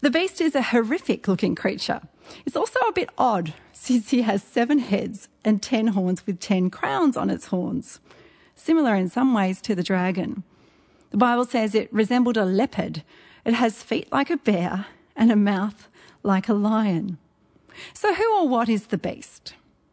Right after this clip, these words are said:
Well, let's have a look at the clues. What is the beast doing? First of all,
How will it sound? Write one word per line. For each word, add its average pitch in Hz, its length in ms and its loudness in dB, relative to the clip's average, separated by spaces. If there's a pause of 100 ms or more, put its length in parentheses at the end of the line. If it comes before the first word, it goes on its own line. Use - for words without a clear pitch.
(440)
Well, 247 120 4
let's 247 220 0
have 240 180 2
a 220 60 -2
look 208 180 -2
at 208 100 -6
the 185 80 0
clues. 170 520 -2
What 247 100 4
is 262 300 -2 (240)
the 214 100 2
beast 196 520 -4 (180)
doing? 196 380 2
First - 360 -4
of 330 120 -2
all, 262 200 0